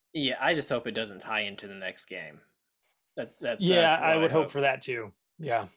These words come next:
Speaker 2: Now, I, a couple things I did think were kinda cool, and 'cause I have, I have been playing some V R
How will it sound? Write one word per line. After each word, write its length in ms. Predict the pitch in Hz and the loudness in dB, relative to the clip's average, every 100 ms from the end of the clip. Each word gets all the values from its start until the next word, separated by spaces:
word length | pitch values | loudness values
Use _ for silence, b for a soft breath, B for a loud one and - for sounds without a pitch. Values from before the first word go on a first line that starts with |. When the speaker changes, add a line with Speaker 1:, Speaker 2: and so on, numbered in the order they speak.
| _ _ _ _ | _ _ _ _
Speaker 2:
Now, 140 | 185 185 | 0 2
I, 360 | 190 185 190 - | 4 4 2 2
a 100 | 175 | 0
couple 240 | 151 233 240 | 4 4 4
things 220 | 233 196 | 4 4
I 80 | 170 | 4
did 200 | 165 165 | 2 0
think 180 | 175 165 | -2 -2
were 100 | 151 | -2
kinda 220 | 165 156 | -2 -2
cool, 400 | - 165 170 175 | 2 4 4 2
and 320 | 156 156 156 _ | 0 -6 -10 _
'cause 140 | - 156 | -2 2
I 80 | 151 | 2
have, 200 | 156 160 | 2 0
I 120 | 160 | -2
have 100 | 160 | 0
been 120 | 156 | 0
playing 200 | 151 156 | 0 -2
some 120 | 135 | -2
V 140 | 143 143 | 0 2
R 400 | 139 143 135 | 4 4 2